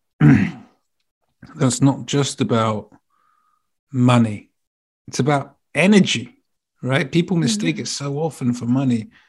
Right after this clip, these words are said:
Speaker 1: It's about energy. Give your kindness more. Give your love more. Um, and these things will come back to you, you know. Um, you will receive more. So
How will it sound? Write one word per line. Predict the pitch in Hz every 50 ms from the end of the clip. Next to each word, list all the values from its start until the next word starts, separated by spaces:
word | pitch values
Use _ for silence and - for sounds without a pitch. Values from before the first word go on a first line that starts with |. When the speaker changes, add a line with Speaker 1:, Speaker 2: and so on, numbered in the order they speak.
| _ _ _
Speaker 1:
It's | - - -
about | 120 120 120 120 120 - _ - -
energy. | 135 139 147 143 131 120 - - - - - - _ _ _ _ _ _ _ _ _ _
Give | - 151 170 160 170
your | 160 147 131
kindness | - - - - 135 127 131 131 127 123 117 113 110 110 - - -
more. | 117 113 110 104 104 104
Give | - 139 143 151
your | 165 156 139
love | 131 120 123 127 135 143 143 147 147 139 117 117
more. | 120 120 117 107 104 101 107 107 _ _ _ - _ - - - _ _ _ _ _
Um, | - 123 117 120 110 110 110 110 110 113 113 113 113 113 117 101 - _ _ _ _
and | - 135 135 131 120 - - - -
these | - 147 147 139 - -
things | - 156 156 147 127 -
will | 127 120 120
come | - 120 117 113 110
back | 107 117 123 139 127 - -
to | - - 117
you, | 110 107
you | 107 110 110 110
know. | 120 117 120 120 120 120 _ _ _ _ _ -
Um, | 127 127 127 123 120 120 117 117 120 117 117 -
you | 110 123 127 127
will | 123 120 113
receive | 113 113 - - - - 143 139 131 120 113
more. | 110 110 110 110 107 -
So | - - - 123 120 123 123 120